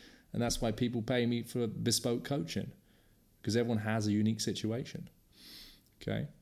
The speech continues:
Guys, my next workshop in, in, for New Year's is the twenty-fifth, I believe, twenty-fifth of January, Impactful Connection Workshop. Look, if you're gonna kick off twenty twenty, do it properly, man. Just book yourself on the workshop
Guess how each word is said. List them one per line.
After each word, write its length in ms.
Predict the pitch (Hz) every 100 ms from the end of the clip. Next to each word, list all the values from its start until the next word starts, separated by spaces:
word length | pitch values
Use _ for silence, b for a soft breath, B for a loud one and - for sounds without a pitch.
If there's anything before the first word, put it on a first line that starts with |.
| B B B B B B - _
Guys, 220 | - 151 139
my 80 |
next 240 | 156 147 -
workshop 540 | 139 156 - - - -
in, 140 | 127
in, 80 | 117
for 140 | -
New 140 | 123 131
Year's 340 | 127 135 104
is 100 | 104
the 160 | - -
twenty-fifth, 1120 | 147 151 - 113 - - 165 120 95 - - -
I 40 | 104
believe, 500 | 104 101 107 139 - B -
twenty-fifth 840 | - 143 143 - 113 - 120 110 -
of 320 | 110 107 113
January, 920 | - 120 113 120 104 92 92 95 95
Impactful 480 | - 110 113 95 101
Connection 340 | 104 98 - 101
Workshop. 460 | 101 101 98 202 B B B B
Look, 140 | 190 185
if 140 | -
you're 60 | 175
gonna 120 | 180
kick 240 | 165 147
off 120 | 131 -
twenty 260 | 135 120
twenty, 340 | - 135 117 92
do 140 | 123
it 100 | 107
properly, 400 | - 101 - 85
man. 240 | 85 90 107 _ _ _ - -
Just 220 | 117 110
book 160 | 117 107
yourself 320 | - 107 104
on 80 | 95
the 60 |
workshop 600 | 90 95 95 - 98 -